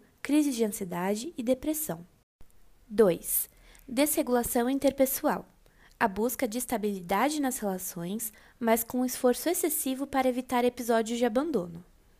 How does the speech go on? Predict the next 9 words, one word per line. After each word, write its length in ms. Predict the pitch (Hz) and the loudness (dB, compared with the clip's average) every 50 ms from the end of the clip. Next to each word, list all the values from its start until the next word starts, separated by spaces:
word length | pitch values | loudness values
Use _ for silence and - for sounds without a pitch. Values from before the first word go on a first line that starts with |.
| _ _ _ _ - - - - - - - - | _ _ _ _ -20 -20 -20 -20 -20 -20 -14 -2
Três, 560 | - 240 208 175 160 - - - - - - - _ _ _ _ _ _ _ - | 0 2 2 2 0 -4 -4 -4 -4 -6 -6 -12 _ _ _ _ _ _ _ -4
desregulação 800 | 214 262 311 320 - 330 269 240 247 233 226 226 - 240 233 254 | 0 0 0 2 2 0 0 2 0 0 0 -2 -2 -2 -2 -2
comportamental. 1000 | 254 - 302 320 320 - 320 311 - 302 294 302 311 330 311 - 196 180 185 - _ _ _ _ _ _ - - - - - - _ _ _ | -4 -4 -6 -4 0 0 0 0 0 -2 -2 -2 -4 -6 -6 -8 -8 -8 -10 -12 _ _ _ _ _ _ -20 -20 -20 -20 -20 -20 _ _ _
Comportamento 720 | - 220 208 - 214 208 - 208 208 208 220 254 - - | -6 -4 -2 0 -2 -2 -2 -4 -4 -2 -4 -4 -4 -4
de 100 | 254 226 | -2 -2
agressão 460 | 240 226 226 220 226 220 - 220 196 196 | 0 0 0 0 0 0 0 -2 -2 -2
contra 340 | - 196 190 190 - - | -6 -10 -10 -8 -6 -6
si 220 | 190 - - 208 190 | -6 -6 -6 -6 -6
mesmo, 500 | 170 165 160 165 180 185 226 254 277 | -6 -8 -8 -6 -6 -4 -4 -4 -4